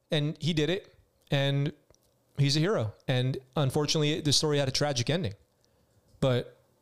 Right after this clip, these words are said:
I just, I need you guys to know. I need you guys to know that this is,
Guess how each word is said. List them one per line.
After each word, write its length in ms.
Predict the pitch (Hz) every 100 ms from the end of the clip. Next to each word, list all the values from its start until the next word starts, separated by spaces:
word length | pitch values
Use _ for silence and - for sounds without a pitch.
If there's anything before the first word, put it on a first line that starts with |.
| _ - 151
I 100 | 135
just, 240 | 143 -
I 120 | 151
need 200 | 131 147
you 80 | 139
guys 200 | 156 139
to 80 | -
know. 380 | 120 180 110 - _ _ _ -
I 80 | 117
need 180 | 127 139
you 80 | 151
guys 180 | 139
to 60 | 123
know 260 | 127 175 131
that 120 | 110
this 180 | 120 127
is, 320 | 120 113